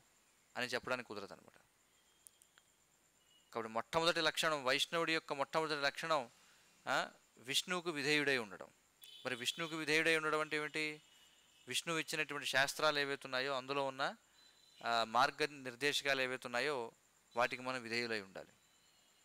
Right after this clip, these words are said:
అర్థమవుతుంది కదా? ఇది చాలా చాలా ముఖ్యమైన విషయం. ఇక్కడ గమనించాల్సిన విషయం ఏంటంటే, ఆ, ఈ దితి తీసుకున్న వ్రతం ఏదైతే ఉందో,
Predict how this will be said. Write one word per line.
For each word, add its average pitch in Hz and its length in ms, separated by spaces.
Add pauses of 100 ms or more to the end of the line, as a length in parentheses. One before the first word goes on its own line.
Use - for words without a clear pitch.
(1000)
అర్థమవుతుంది 107 360
కదా? 90 120 (240)
ఇది 120 220
చాలా 120 160 (100)
చాలా 117 100
ముఖ్యమైన 101 380
విషయం. - 260 (1400)
ఇక్కడ 156 220
గమనించాల్సిన 196 600
విషయం 170 260
ఏంటంటే, 139 640 (640)
ఆ, 113 540 (800)
ఈ 147 140
దితి 170 340
తీసుకున్న 208 480
వ్రతం 160 360
ఏదైతే 160 280
ఉందో, 113 260